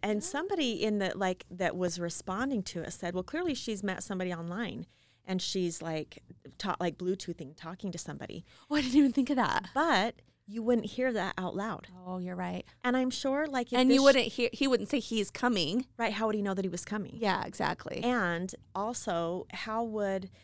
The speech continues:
Speaker 1: like, if you were in that situation, wouldn't you explore every logical option? Like,
Speaker 2: Yeah.
Speaker 1: was her phone there? Was she, did she, you know what I mean? You would
Speaker 2: Yeah, there's no on
Speaker 1: explore
Speaker 2: speakerphone. There's
Speaker 1: Yeah, you would explore those options before you'd be like, "Wow, I guess my wife is just possessed."
Speaker 2: <laughs> Right.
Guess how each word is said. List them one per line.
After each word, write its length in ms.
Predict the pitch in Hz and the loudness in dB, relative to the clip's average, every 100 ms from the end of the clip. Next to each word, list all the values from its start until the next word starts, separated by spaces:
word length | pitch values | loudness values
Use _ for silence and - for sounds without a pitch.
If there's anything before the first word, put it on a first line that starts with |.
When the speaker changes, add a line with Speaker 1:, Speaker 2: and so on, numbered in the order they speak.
| _ - | _ -6
Speaker 1:
like, 180 | 220 - | -4 -4
if 220 | 233 - | -6 -4
you 100 | 277 | -4
were 140 | 320 | -2
in 180 | 247 220 | -2 -2
that 180 | 202 - | -2 -4
situation, 680 | - 180 185 170 - 160 165 | -6 -4 -4 -4 -4 -8 -6
wouldn't 220 | 208 247 | -4 -2
you 100 | 233 | -2
explore 540 | 202 - - 180 175 - | -4 -6 -8 -4 -4 -2
every 260 | 175 175 190 | -4 -2 -2
logical 500 | 151 156 190 - 170 | -2 -4 -6 -10 -8
option? 520 | 139 - - 180 214 208 | -8 -8 -6 -6 -6 -4
Like, 160 | 180 | -4
Speaker 2:
Yeah. 60 | 175 | 0
Speaker 1:
was 160 | 190 - | -2 -2
her 140 | 208 | -6
phone 380 | 202 226 226 220 | -4 -2 -2 -2
there? 280 | 160 58 - - - _ - | -4 -8 -10 -14 -20 _ -4
Was 140 | 190 | -2
she, 160 | - - | -2 -2
did 220 | 190 185 | -2 -2
she, 160 | - | 0
you 40 | 233 | 0
know 80 | 269 | 2
what 60 | |
I 40 | 254 | 2
mean? 200 | 233 226 | 2 2
You 100 | 254 | 2
would 60 | |
Speaker 2:
Yeah, 140 | 190 - | 2 2
there's 220 | 220 220 | 0 0
no 220 | 226 220 | 2 4
on 180 | 220 214 | 4 4
Speaker 1:
explore 280 | 214 - 214 - 185 | 0 -2 -6 -4 -6
Speaker 2:
speakerphone. 460 | - 175 160 160 196 | -4 -4 -4 -6 -6
There's 480 | 160 170 - - _ - | -6 -6 -10 -16 _ -6
Speaker 1:
Yeah, 280 | 208 160 - - | -4 -4 -6 -10
you 140 | 214 240 | -4 0
would 100 | 247 | 0
explore 440 | 226 - 214 208 | -2 -4 -2 0
those 180 | 202 185 185 | -2 -4 -6
options 400 | 175 - 185 180 | -6 -6 -8 -8
before 280 | 185 185 | -10 -6
you'd 120 | 185 185 | -6 -4
be 80 | |
like, 180 | 190 196 | -6 -6
"Wow, 340 | 269 277 175 - | -4 -4 -4 -4
I 100 | 262 | -4
guess 240 | 180 165 - | -2 -4 -6
my 120 | 165 | -6
wife 280 | 147 156 220 | -4 -4 -4
is 120 | 190 | -8
just 300 | - 165 - | -6 -6 -6
possessed." 600 | 208 247 285 165 - - | -4 -2 -2 -4 -8 -10
Speaker 2:
<laughs> 40 | - | -6
Right. 520 | 233 - 240 - | -8 -6 -8 -8